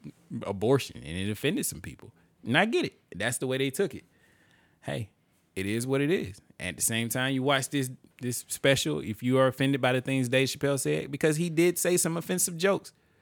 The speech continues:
but I feel like it wasn't with no malice intent. He wasn't there to, to get people killed. This is, this article also points out that Daphne's sister, sup-, sisters supported Dave Chappelle in this situation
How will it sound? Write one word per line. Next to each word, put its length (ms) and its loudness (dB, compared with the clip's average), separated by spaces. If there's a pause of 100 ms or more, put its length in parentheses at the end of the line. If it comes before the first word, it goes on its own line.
(280)
but 140 4
I 120 8
feel 260 2
like 200 0
it 60 -2
wasn't 400 2
with 200 -4
no 160 0
malice 420 0
intent. 380 -4 (380)
He 120 0
wasn't 340 4
there 240 4
to, 180 0 (300)
to 80 -2
get 240 0
people 240 2
killed. 500 2 (680)
This 280 2
is, 220 0
this 240 -2
article 320 4
also 260 4
points 360 -4
out 180 2
that 180 -2
Daphne's 720 0
sister, 600 0 (400)
sup-, 320 -4 (100)
sisters 840 0
supported 640 0 (320)
Dave 220 2
Chappelle 420 -2
in 100 -4
this 100 -8
situation 580 -6